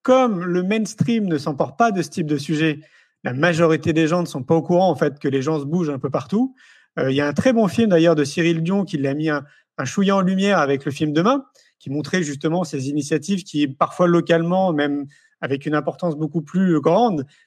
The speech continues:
pouvaient changer les choses de manière ex-, extrêmement positive. Et ça, je pense, enfin, en tout cas, pour moi, c'est un de mes chevals de bataille, de semer des graines à ce niveau-là pour rappeler, pour rappeler qu'il y a énormément de gens, en fait, qui sont en train de se bouger.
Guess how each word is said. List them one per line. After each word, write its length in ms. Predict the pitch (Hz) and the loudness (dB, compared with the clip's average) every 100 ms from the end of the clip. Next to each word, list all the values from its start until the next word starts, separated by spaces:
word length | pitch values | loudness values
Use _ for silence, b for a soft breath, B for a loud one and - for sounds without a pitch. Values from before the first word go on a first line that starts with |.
| _ | _
pouvaient 240 | 151 165 | 0 0
changer 300 | - 175 170 | 0 0 2
les 100 | 165 | 0
choses 240 | 147 196 160 | 0 -2 0
de 80 | |
manière 260 | 151 147 156 | 0 2 2
ex-, 160 | 147 381 | 0 -6
extrêmement 400 | 247 - 165 156 | -12 -4 0 0
positive. 500 | 143 147 143 233 214 147 b b - | -2 -4 -2 -2 -2 -6 b b -10
Et 60 | |
ça, 160 | 131 220 | -2 -2
je 80 | - | 0
pense, 260 | 247 - - | -2 -2 -8
enfin, 140 | - | -6
en 80 | 175 | -6
tout 100 | - | -2
cas, 140 | 190 214 | 2 2
pour 240 | 214 180 | 2 2
moi, 220 | 180 240 | 4 2
c'est 200 | - 185 | 2 0
un 120 | 196 | 0
de 60 | 196 | 0
mes 80 | 185 | -2
chevals 280 | - 190 170 | 0 0 2
de 60 | |
bataille, 580 | 160 147 170 226 208 139 - _ - | 2 2 4 2 2 -2 -8 _ -4
de 100 | 151 | -2
semer 320 | 147 202 202 | 0 0 2
des 140 | 180 165 | 2 2
graines 240 | 180 180 | 0 0
à 60 | 139 | -2
ce 40 | - | 0
niveau-là 300 | 151 160 208 | 2 4 2
pour 260 | - 165 | 2 0
rappeler, 540 | 151 175 170 214 214 - _ _ - | 2 0 2 2 2 -2 _ _ -8
pour 140 | 139 | 0
rappeler 320 | 156 151 220 | 0 2 0
qu'il 140 | 160 165 | 0 -6
y 20 | |
a 80 | - _ | -8 _
énormément 640 | 240 254 247 226 233 233 | -2 2 2 2 0 -2
de 60 | 226 | -2
gens, 180 | 233 247 | 0 0
en 60 | |
fait, 180 | 180 175 | 0 -4
qui 100 | 160 | -6
sont 140 | 147 170 | -6 -4
en 40 | |
train 160 | - 165 | -2 -4
de 60 | |
se 140 | 139 160 | -2 -2
bouger. 340 | 156 156 | 0 0